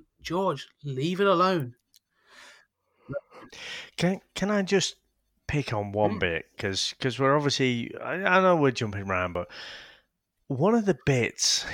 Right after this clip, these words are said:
Speaker 2: you know, in what is in George Lucas's head is pure
Speaker 1: Hmm.
Speaker 2: gold. But when he's allowed to take the steering wheel, you know, it, it, it just turns into shit.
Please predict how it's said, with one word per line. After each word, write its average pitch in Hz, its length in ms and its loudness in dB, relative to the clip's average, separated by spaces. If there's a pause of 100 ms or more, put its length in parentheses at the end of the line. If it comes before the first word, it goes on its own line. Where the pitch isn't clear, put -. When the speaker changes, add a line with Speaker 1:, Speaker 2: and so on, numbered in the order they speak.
Speaker 2:
you 175 140 2
know, 170 220 4 (420)
in 196 200 4
what 220 220 4 (640)
is 151 180 4
in 156 300 4
George 120 360 2
Lucas's 113 520 -2
head 90 440 -2 (220)
is 131 240 0
pure 135 460 2
Speaker 1:
Hmm. - 20 -8
Speaker 2:
gold. 107 520 2 (840)
But 151 160 0
when 185 220 6
he's 170 420 2
allowed 127 800 4
to - 160 -4
take 123 320 0
the 110 300 0 (200)
steering 107 560 0
wheel, 82 380 -6 (600)
you 139 220 0
know, 120 160 4
it, 107 100 -6
it, - 580 -6
it 147 160 -4
just 143 280 -2
turns 120 280 0
into 101 220 -4
shit. - 360 -4